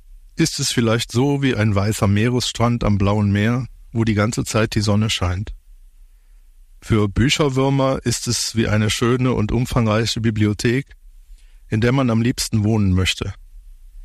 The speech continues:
Pflanzenliebhabern erscheint es vielleicht wie ein botanischer Garten oder ein weitflächiger Wald. Es ist eben ein Ort, an dem man sich absolut wohlfühlt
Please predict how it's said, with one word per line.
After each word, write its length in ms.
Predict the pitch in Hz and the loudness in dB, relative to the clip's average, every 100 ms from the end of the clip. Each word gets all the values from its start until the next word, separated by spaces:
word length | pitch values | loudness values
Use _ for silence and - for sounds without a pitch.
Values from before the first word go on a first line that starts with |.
| - - - - - - - | -18 -20 -20 -20 -20 -20 -16
Pflanzenliebhabern 1080 | - 92 120 - 127 131 - 120 120 120 123 | -2 0 0 0 0 0 2 2 2 0 0
erscheint 400 | 101 - 113 123 | -2 0 0 0
es 140 | - | -4
vielleicht 480 | 117 107 113 - - | -2 0 0 -2 -2
wie 100 | 110 | 0
ein 120 | 107 | 0
botanischer 580 | 110 104 113 117 - 113 | 0 0 0 0 0 0
Garten 440 | 101 110 - 127 | 2 0 -2 -4
oder 220 | 113 110 | -2 0
ein 160 | 107 101 | 0 0
weitflächiger 680 | 104 107 - 113 - 110 104 | 0 -2 -2 -4 0 0 2
Wald. 420 | 95 101 101 - - - - - - _ - - - - - - - | 2 0 -2 -8 -14 -20 -20 -20 -20 _ -20 -20 -20 -20 -20 -20 -6
Es 180 | 120 - | -4 0
ist 160 | 165 | -2
eben 240 | 139 123 127 | 0 0 2
ein 140 | 117 | 0
Ort, 380 | - 113 131 - | 0 0 0 0
an 140 | 113 113 | -2 0
dem 140 | 120 | 0
man 140 | 120 | 0
sich 180 | 117 110 | -2 -2
absolut 480 | 117 - 131 120 - | -4 -2 -2 -2 0
wohlfühlt 640 | 113 143 - 151 151 156 | 0 0 0 -2 -2 -4